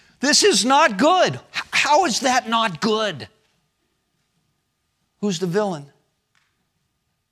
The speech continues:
Who's the hero? The plot thickens.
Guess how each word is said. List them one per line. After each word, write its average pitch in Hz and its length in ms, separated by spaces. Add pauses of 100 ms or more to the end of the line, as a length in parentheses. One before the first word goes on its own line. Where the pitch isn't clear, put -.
(760)
Who's 185 240
the 151 60
hero? 131 440 (2750)
The 117 80
plot 170 340
thickens. - 680